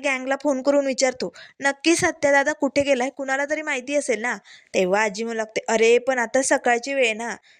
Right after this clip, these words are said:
सगळे गाडीवाले झोपले असतील तुमचे मित्र, मग कसं विचारणार?" तेव्हा जिगऱ्या म्हणू लागतो, "आजी, अगं दादापेक्षा जास्त मोठं काहीच नाही, सगळे फोन उचलतील बघ."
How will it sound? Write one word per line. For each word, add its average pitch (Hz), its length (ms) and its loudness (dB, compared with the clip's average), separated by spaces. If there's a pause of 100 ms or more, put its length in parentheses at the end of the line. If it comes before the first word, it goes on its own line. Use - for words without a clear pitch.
सगळे 233 340 2
गाडीवाले 262 460 0
झोपले 294 380 -2
असतील 277 320 -4
तुमचे 247 280 -4
मित्र, 220 300 -2 (320)
मग 294 120 -4
कसं 294 300 2
विचारणार?" 254 480 0 (340)
तेव्हा 196 360 4
जिगऱ्या 233 360 0
म्हणू 262 140 -4
लागतो, 269 460 -2
"आजी, 208 340 -2 (340)
अगं 208 220 2
दादापेक्षा 240 600 -2
जास्त 262 300 -2
मोठं 285 280 4
काहीच 254 300 0
नाही, 240 200 -8 (300)
सगळे 262 380 2
फोन 277 180 0
उचलतील 262 440 0
बघ." 233 140 4